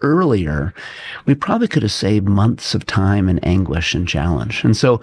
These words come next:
I learned through this incredible mistake, and I, I wasted so much time for so many people, that if only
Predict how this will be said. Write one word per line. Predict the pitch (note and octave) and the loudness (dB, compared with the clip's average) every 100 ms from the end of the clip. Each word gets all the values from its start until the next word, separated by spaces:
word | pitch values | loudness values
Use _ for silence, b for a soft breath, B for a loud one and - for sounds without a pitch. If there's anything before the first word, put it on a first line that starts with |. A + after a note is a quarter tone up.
| B B B - | B B B -2
I | F#3 | 0
learned | G#3+ F#3+ F#3+ F3+ C#3+ | 2 2 2 2 0
through | - B2+ | 2 2
this | A#2 A2+ - | 4 2 0
incredible | A#2+ - E3 F3 C3 | 0 2 2 2 2
mistake, | A2+ A#2+ G#2+ - | 0 0 0 0
and | G#2 | 2
I, | G#2+ G#2 B - | 2 0 B 0
I | |
wasted | C3+ C#3+ B2 | 2 2 0
so | A2 - - | -2 -2 2
much | F#3 D#3+ - | 4 2 0
time | - A#2 A2 | 0 2 2
for | F#2+ | -2
so | - A#2+ | 0 4
many | B2 G2+ | 4 4
people, | A2 A#2 G#2+ G#2 | 2 2 0 0
that | A2+ | 2
if | D3+ - | 2 2
only | A3+ A#3+ G#3+ F2+ - | 0 2 2 0 -2